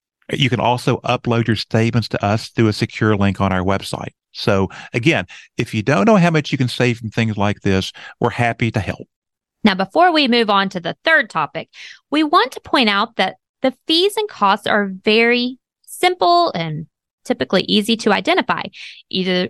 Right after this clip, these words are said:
Speaker 2: either the fees and costs can be reduced or eliminated, or they can't.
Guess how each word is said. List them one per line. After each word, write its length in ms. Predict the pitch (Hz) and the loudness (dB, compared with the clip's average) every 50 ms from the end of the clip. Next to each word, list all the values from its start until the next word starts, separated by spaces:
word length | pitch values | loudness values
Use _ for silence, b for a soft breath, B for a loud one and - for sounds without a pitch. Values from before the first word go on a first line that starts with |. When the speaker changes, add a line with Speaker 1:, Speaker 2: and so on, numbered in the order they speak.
| _ _ | _ _
Speaker 2:
either 220 | - 202 196 196 175 | 0 2 4 4 2
the 160 | 165 170 - | 2 0 -2
fees 320 | - 240 233 233 233 226 233 | 0 0 2 2 0 0 0
and 120 | 208 190 | -2 -2
costs 320 | - - 220 220 233 - - | 2 2 2 2 0 -2 -2
can 160 | - 196 180 | -2 -2 -2
be 140 | 170 160 160 | -2 -4 -6
reduced 500 | 151 156 151 - 165 170 180 - - 269 | -6 -6 -6 -4 -4 -4 -4 -2 0 2
or 80 | 285 | 2
eliminated, 600 | 302 302 254 277 262 262 240 233 226 233 254 247 _ _ _ _ - | 2 2 2 2 2 4 2 2 0 0 -4 -12 _ _ _ _ -6
or 100 | - 165 | -4 -4
they 120 | - - | -4 -6
can't. 480 | - - - 359 339 196 143 - - | -12 -6 -4 -2 -2 -2 -2 -4 -16